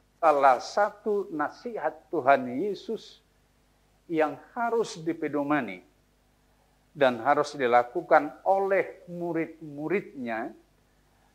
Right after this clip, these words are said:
dalam memberitakan Injil atau perihal kerajaan Allah yang telah dekat.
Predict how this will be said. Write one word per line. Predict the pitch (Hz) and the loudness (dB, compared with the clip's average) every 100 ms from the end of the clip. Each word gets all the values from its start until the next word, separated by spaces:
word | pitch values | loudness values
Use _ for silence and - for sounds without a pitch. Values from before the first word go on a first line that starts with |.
| _ | _
dalam | 131 143 139 139 135 127 | 6 8 8 6 0 -2
memberitakan | 131 - 127 123 - 117 123 123 - _ | -6 -2 -4 -2 -4 -2 -4 -4 -14 _
Injil | 190 196 156 117 87 78 _ _ _ _ - | -6 0 0 0 -4 -10 _ _ _ _ 0
atau | 165 156 156 156 156 - _ _ _ | 0 2 2 2 -2 -14 _ _ _
perihal | 175 165 208 175 - 196 170 127 - | 0 0 -2 -6 -2 2 2 0 -2
kerajaan | 156 139 127 131 113 113 - | 2 4 4 4 2 0 -2
Allah | 139 135 117 98 - _ _ _ _ _ | -2 -2 -8 -12 -14 _ _ _ _ _
yang | 180 151 131 117 107 101 _ _ | -8 -4 -2 -2 -6 -16 _ _
telah | 131 117 104 90 - _ _ _ _ _ | -2 -2 -2 -6 -16 _ _ _ _ _
dekat. | 127 - 95 | -10 -6 -8